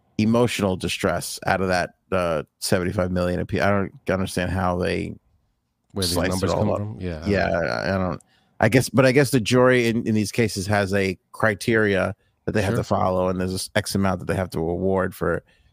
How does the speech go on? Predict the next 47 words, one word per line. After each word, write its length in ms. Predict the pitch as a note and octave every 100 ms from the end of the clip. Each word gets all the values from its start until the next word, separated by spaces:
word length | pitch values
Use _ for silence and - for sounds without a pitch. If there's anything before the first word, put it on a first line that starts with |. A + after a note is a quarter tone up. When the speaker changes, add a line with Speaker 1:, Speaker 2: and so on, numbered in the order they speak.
| _ -
Speaker 1:
each 240 | F#2 -
thing. 300 | - F#2 E2+
So 360 | - D#2+ D#2+ F2 G2 _ _ _ -
Speaker 2:
Yeah. 240 | F#2 D3 E3 _ _ _ _ _ _ _ _ -
Speaker 1:
that's 240 | B2 G#2
basically 320 | G#2+ F#2+ G2
what 140 | F#2+ -
it 100 | F2+
is. 200 | F#2 - - - - -
And, 280 | G#2+ G#2 G2+
um, 400 | G2+ G2 F#2+ F2+
his 240 | A2+ A2
lawyers 720 | A2 A2 A#2+ A2+ G2 G2 D#3 F2+
were 160 | F#2
like, 420 | F#2 F#2 F#2 - - _ _ _
"This 240 | - A#2 C#3
is 180 | A2 B2
a 40 |
death 260 | F#2 G2+ F#2+
sentence 260 | G2+ G2
for 120 | -
him. 180 | F#2+ F#2+
He 80 | F#2
doesn't, 340 | G2 G2+ G2+
he's 200 | D2 G2 F#2
gonna 380 | G2+ F#2+ F2+
not 240 | D#2 F#2+ G2+
have 180 | G2 F#2+
any 140 | F#2
more 160 | F#2 F#2
money 180 | G2
left." 260 | G2 C2+ -
It's 120 | -
like, 160 | A2 A#2+
well, 260 | A#2+ A2 - -
don't 160 | G#2
be 100 | G#2
a 60 | A2+
dick. 340 | B2+ G2 - - _ _ _ _ _ _ -
Speaker 2:
Yeah. 140 | B2+ - _ _ _ _ -
That's 80 |
what 100 | -
happens 300 | C3 B2+ G2+ F#2
when 80 |
you're 80 | G2
a 40 | F#2
dick. 220 | F#2